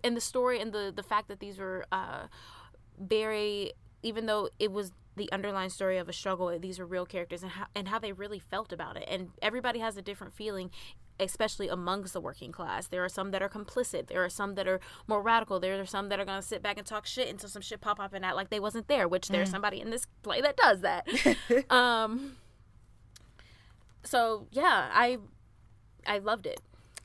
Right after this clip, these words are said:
Speaker 2: Lovely. Yay. I'm glad you did. Um, so yeah, let's, uh, let's,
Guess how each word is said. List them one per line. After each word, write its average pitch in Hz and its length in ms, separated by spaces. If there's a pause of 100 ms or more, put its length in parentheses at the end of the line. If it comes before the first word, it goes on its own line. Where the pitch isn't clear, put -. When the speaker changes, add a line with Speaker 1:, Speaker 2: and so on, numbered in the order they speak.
(160)
Speaker 2:
Lovely. 170 1040
Yay. 247 840
I'm 196 100
glad 185 240
you 165 60
did. 170 340 (500)
Um, 247 420 (560)
so - 160
yeah, 370 360
let's, 320 340
uh, 339 600
let's, 311 560